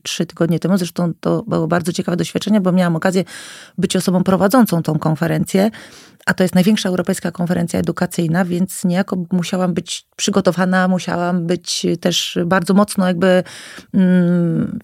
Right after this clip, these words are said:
w każdym panelu, w każdej dyskusji, więc ją wchłonęłam, myślę, bardzo w całości. E, i, i tam przewijały się wątki,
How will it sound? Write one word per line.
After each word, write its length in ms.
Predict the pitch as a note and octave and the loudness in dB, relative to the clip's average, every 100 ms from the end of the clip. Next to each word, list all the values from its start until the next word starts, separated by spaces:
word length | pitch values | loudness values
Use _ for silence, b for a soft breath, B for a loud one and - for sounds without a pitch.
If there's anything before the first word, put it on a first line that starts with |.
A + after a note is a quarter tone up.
| - | -8
w 60 | |
każdym 360 | - F#3+ F3+ G3 | 0 0 2 2
panelu, 380 | F#3+ G3 G#3 G3 | 4 6 6 4
w 60 | |
każdej 300 | - F#3+ G3 | 0 0 2
dyskusji, 380 | F#3 - G#3+ G3 | 0 0 -2 0
więc 200 | F3+ F#3+ | 0 2
ją 280 | F#3+ F#3 F3+ | 4 4 2
wchłonęłam, 680 | - G#3 G3+ G#3 F#3 F3+ F3 | 0 2 4 6 4 2 0
myślę, 300 | F3+ F#3 E3+ | 0 -2 0
bardzo 560 | F#3+ F#3 F3 E3+ E3 | 0 0 2 2 2
w 60 | D#3 | 0
całości. 600 | - F#3 D#3 - G3+ D4 B B B B B B B - | 0 2 0 -2 -2 -2 B B B B B B B 0
E, 400 | F#3+ F3+ F3+ F3 - | 2 4 2 0 0
i, 1300 | G#3 G3+ G3 G3 F#3+ F3+ F3+ F3+ F3+ F3+ F3+ F#3 - - | 2 4 4 4 2 2 0 0 0 0 0 0 -2 -4
i 40 | F#3 | 0
tam 220 | A3 G#3+ | 4 4
przewijały 440 | - F#3 G3 G3 | 2 0 2 2
się 140 | F#3+ F3+ | 0 0
wątki, 640 | F#3 F#3+ - F#3+ F3 E3+ | 2 0 0 -4 0 0